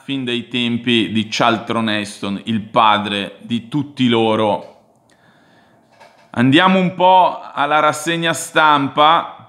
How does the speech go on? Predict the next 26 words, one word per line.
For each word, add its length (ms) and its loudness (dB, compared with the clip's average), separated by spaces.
Non 240 -6
c'è 300 -2
solo 680 2
il 140 0
problema 560 0
Skriniar 680 -2
e 140 0
rinnovo, 580 2
c'è 140 -8
anche 220 -4
quello 320 -2
Leao, 760 2
e 60 -12
lo 120 -4
vedremo 360 -2
adesso 340 -4
anche 640 -6
sulla 280 -4
prima 260 -4
pagina 580 -2
della 380 0
Gazzetta, 880 -2
quando 260 -6
non 120 -4
ne 100 -2
parlava 800 -2